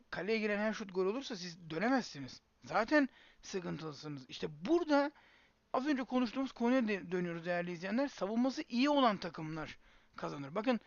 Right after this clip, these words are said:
transfer yasağı olan Kayserispor yıllardır böyle. Yıllardır bir transfer yasağıyla boğuşuyor. Fakat Çağdaş Atan takımı ligde tutmayı başarmıştı hatırlayacaksınız.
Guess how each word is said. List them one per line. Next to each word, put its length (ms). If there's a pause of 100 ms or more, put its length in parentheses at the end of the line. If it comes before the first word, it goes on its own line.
(420)
transfer 380
yasağı 260
olan 200
Kayserispor 580
yıllardır 540
böyle. 400 (580)
Yıllardır 520
bir 60
transfer 340
yasağıyla 480
boğuşuyor. 540 (340)
Fakat 320
Çağdaş 360
Atan 260 (480)
takımı 300
ligde 160
tutmayı 320
başarmıştı 480
hatırlayacaksınız. 720